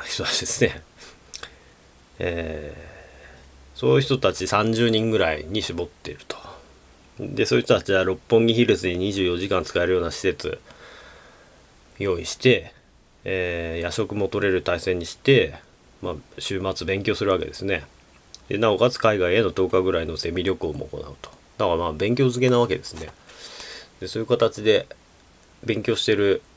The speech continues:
まあ、なんていうんですかね、エグゼクティブっていうんですかね。あ、今、結構いるってことですね。で、実はその、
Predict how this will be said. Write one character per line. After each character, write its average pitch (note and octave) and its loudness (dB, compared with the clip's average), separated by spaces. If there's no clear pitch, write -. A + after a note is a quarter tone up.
ま F2+ -4
あ、 - -20
な - -
ん - -16
て F2+ -6
い F2 -4
う E2 -6
ん - -12
で - -12
す - -10
か F2 -10
ね、 F#2+ -4
エ F2+ -2
グ F#2 -4
ゼ F#2 -4
ク - -10
テ - -4
ィ F2+ -10
ブ - -14
っ - -20
て - -10
い - -
う - -12
ん - -12
で - -12
す - -6
か F2 -6
ね。 E2+ -6
あ、 F#2+ -6
今、 E2+ -8
結 C#3+ 2
構 E2+ -4
い F#2+ -2
る D3+ 6
っ - -8
て - 0
こ E3+ 4
と - 2
で F2+ 2
す - -10
ね。 F#2+ -2
で、 F#2 -2
実 G#2 0
は G#2 4
そ G2+ -6
の、 F2 -2